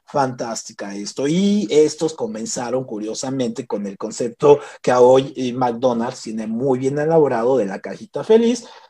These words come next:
Bueno, aquí ya se elaboraba y ya se daban algunos, algunos muñecos ahí, ¿no? Eh, desde antes. Y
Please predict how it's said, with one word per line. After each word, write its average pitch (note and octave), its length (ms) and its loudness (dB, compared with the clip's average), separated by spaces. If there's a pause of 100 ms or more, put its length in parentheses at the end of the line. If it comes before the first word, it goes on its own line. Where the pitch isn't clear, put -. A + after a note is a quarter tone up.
(100)
Bueno, B3+ 320 -2
aquí E3+ 500 2
ya C3 220 0
se - 140 2
elaboraba C3+ 540 4
y D#3+ 60 2
ya B2 120 -4
se - 160 -6
daban B2+ 360 2
algunos, A#2 600 -6
algunos B2 560 -6
muñecos A#2 800 -6
ahí, G2 320 -10
¿no? C#3 320 -4 (320)
Eh, G#2 380 -8
desde A2+ 320 0
antes. G#2 420 -8 (500)
Y A#3 300 4